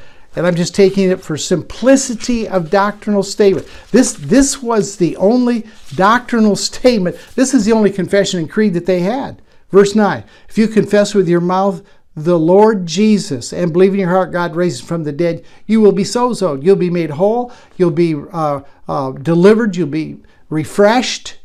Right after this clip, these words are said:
be renewed. All right? And, and just confess with your mouth that Jesus is Lord. Philippians chapter two. Philippians chapter two, um, and verse eleven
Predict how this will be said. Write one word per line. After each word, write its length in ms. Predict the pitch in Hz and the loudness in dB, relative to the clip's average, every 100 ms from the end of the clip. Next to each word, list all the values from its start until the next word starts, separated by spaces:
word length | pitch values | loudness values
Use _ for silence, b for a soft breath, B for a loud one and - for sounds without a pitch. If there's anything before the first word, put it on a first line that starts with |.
| - | -4
be 140 | 165 | 0
renewed. 760 | 170 170 170 185 226 262 220 - b b b | 2 2 4 6 4 2 -2 -8 b b b
All 80 | 196 | -6
right? 100 | 214 b b - | -6 b b -2
And, 240 | 175 170 | -2 -2
and 440 | - 180 170 - - | -2 0 0 -4 -2
just 220 | 196 - | -2 2
confess 420 | 196 196 196 196 | 0 2 0 0
with 120 | 226 | -2
your 120 | 196 208 | 0 0
mouth 400 | 247 240 131 - - - - - | 0 -4 -8 -16 -20 -20 -20 -10
that 180 | - 160 | -6 -6
Jesus 500 | 120 165 180 185 - | -2 0 0 0 0
is 160 | 208 196 | 0 0
Lord. 480 | 226 240 185 110 - - - b b b b | -4 -4 -6 -10 -16 -20 -20 b b b b
Philippians 560 | b 185 196 202 180 - | b 4 4 4 0 0
chapter 420 | - 180 175 202 | 0 0 0 -6
two. 540 | 196 - 269 202 - - b b b | -4 0 0 0 -6 -18 b b b
Philippians 680 | b - 170 175 196 180 - | b -2 0 2 2 0 0
chapter 460 | 202 185 185 196 | 0 0 0 -6
two, 480 | 196 - 262 185 98 - _ - _ _ - b b b _ _ | -6 -4 -4 -4 -8 -16 _ -20 _ _ -20 b b b _ _
um, 480 | - 160 151 131 110 - | -8 -4 -2 -4 -8 -6
and 160 | 165 | -4
verse 340 | 147 180 190 - - | 2 4 4 0 -6
eleven 580 | 160 196 226 190 135 101 | 0 0 0 -2 -4 -12